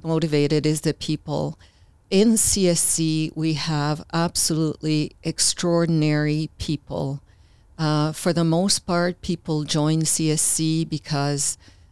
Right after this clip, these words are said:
uh, they want to make a difference.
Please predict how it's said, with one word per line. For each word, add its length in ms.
uh, 380
they 160
want 320
to 80
make 300
a 40
difference. 840